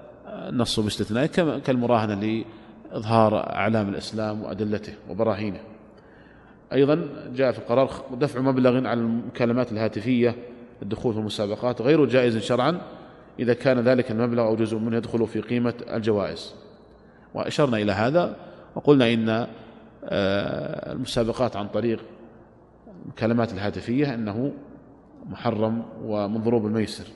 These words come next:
ولذلك من أراد أن يجعل مسابقة عن طريق الهاتف فيجعل الرقم مجاني، يجعل الرقم مجاني، إذا كان مجاني حينئذ لا إشكال،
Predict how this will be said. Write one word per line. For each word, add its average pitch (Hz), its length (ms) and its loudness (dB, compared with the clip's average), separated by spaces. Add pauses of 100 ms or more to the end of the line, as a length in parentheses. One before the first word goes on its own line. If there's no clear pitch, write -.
(680)
ولذلك 143 440 4
من 131 120 -2
أراد 131 260 4
أن 123 60 0
يجعل 117 220 0
مسابقة 117 460 0
عن 104 100 -4
طريق 127 240 0
الهاتف 123 560 0 (280)
فيجعل 135 420 4
الرقم 127 320 0
مجاني، 117 460 2 (920)
يجعل 107 300 0
الرقم 120 400 -4 (680)
مجاني، 104 500 -4 (800)
إذا 107 80 -10
كان 110 200 -8
مجاني 123 380 -6
حينئذ 131 300 -4
لا 131 160 0
إشكال، 110 460 -6